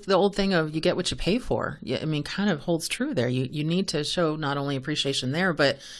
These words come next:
reflect that they're an actual employee if that's their role, in my opinion.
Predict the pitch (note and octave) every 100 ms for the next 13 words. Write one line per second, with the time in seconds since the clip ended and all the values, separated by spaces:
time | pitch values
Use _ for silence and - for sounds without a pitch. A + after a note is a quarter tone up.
0 | - D#3+ E3 - E3+ E3+ D#3+ - D3+ C#3+
1 | - C#3+ D3 - D#3 C#3+ B2+ C3+ C3 F#3
2 | F3+ D3+ C3 C3+ C3+ C3 C3 A#2 B2 F3
3 | B2 G#2+ B2 B2 A2+ - A#2 A2+ A#2